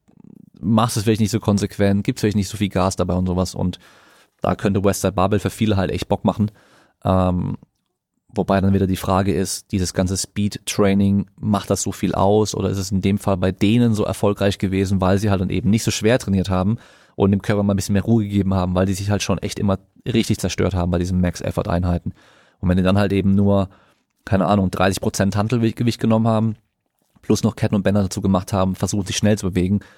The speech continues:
dann kommen die ja gar nicht in so einen Bereich, wo Muskelversagen irgendwie mal ein Thema wäre und auch nicht ein Bereich, wo halt irgendwie die Gewichte so hoch sind, dass es da, ja, dass er dich halt wieder einfach, äh, wegschießt, so. Deswegen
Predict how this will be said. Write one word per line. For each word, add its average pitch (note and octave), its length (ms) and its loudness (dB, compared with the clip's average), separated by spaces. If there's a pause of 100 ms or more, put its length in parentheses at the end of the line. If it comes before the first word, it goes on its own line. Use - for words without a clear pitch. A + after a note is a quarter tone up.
(240)
dann F#2+ 140 -2
kommen A2+ 180 0
die A2 80 2
ja A2 60 4
gar F#2+ 160 0
nicht G#2 100 2
in F#2 60 -6
so G#2+ 80 2
einen G2 80 2
Bereich, G2 400 0
wo F#2+ 40 -2
Muskelversagen G2 800 0
irgendwie A2+ 140 0
mal A2 320 0 (180)
ein A#2+ 100 -2
Thema G#2+ 300 0
wäre G#2+ 180 2
und - 120 -4
auch G#2 100 0
nicht G2 160 -2
ein G#2+ 60 0
Bereich, G2+ 400 0
wo F#2+ 180 2
halt G2 160 -2
irgendwie G2 400 0 (340)
die G2 60 -2
Gewichte G#2 300 2
so G#2+ 160 0
hoch A2 320 2
sind, G#2 280 0
dass G2 120 -2
es F#2+ 100 -8
da, F#2+ 380 0 (560)
ja, G2+ 340 2
dass F#2 180 -4
er B1 280 -2 (420)
dich - 120 -4
halt G2 120 2
wieder G2+ 160 0
einfach, F#2+ 380 -4
äh, F#2+ 160 0
wegschießt, G2 420 -2
so. F2+ 160 0
Deswegen F#2 460 0